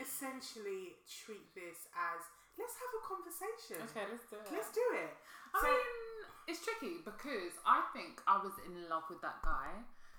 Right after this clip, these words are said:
Speaker 2: And when I found out he was married, that broke my heart.
Speaker 1: Mm-hmm.
Speaker 2: Um, yeah, I mean, I still think he was the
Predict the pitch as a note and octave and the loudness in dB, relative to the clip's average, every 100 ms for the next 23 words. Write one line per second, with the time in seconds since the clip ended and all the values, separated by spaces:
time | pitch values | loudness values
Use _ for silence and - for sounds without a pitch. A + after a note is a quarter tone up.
0 | - F#3+ G#3 A3 A3+ A3+ G3+ G3 - F#3+ | -2 0 2 2 4 6 6 6 4 -2
1 | E3+ F3 F#3 F#3 C#3+ - - D#3 D3+ C#3+ | -4 2 2 2 -2 -6 -4 -4 -4 -10
2 | C3+ C3+ D#3 - - - G3+ F#3+ F#3 F3 | -4 -2 -2 -4 -6 -18 -18 -16 -16 -16
3 | - - - F#3 F#3 F3 F3 E3+ - _ | -14 -6 4 8 8 6 -2 -8 -14 _
4 | _ _ _ _ _ G3+ C#4+ D#4 B3 F3+ | _ _ _ _ _ -10 -4 0 0 0
5 | G3 A#3 A#3+ A3+ A3+ G#3+ - _ _ G#3+ | -2 -4 -4 -4 -6 -10 -14 _ _ 0
6 | A3 - - F4 F4+ F4+ - - _ D#4+ | 0 -2 -2 2 2 2 -4 -18 _ -6
7 | D4+ - C4+ - - - - G#3+ G3 F3 | -6 -8 -12 -16 -18 -20 -12 -10 -8 -8
8 | E3 - | -10 -10